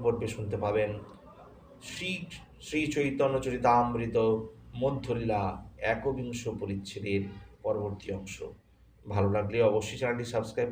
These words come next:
করবেন ও পাশে থাকা বেল আইকন অবশ্যই ক্লিক করবেন। অনেক অনেক কমেন্টস করবেন, শেয়ার করবেন।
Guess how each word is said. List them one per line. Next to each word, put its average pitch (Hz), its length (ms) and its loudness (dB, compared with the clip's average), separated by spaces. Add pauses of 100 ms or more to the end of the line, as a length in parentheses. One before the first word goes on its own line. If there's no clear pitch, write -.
করবেন 165 480 -2 (240)
ও - 40 -16
পাশে 107 280 -2
থাকা 104 220 0
বেল 101 220 -2
আইকন 98 520 -2 (280)
অবশ্যই 120 360 -2
ক্লিক 127 260 -8
করবেন। 123 520 0
অনেক 127 300 -4
অনেক 98 240 -2
কমেন্টস 98 340 -6
করবেন, 98 320 -8
শেয়ার - 260 -10
করবেন। - 340 -16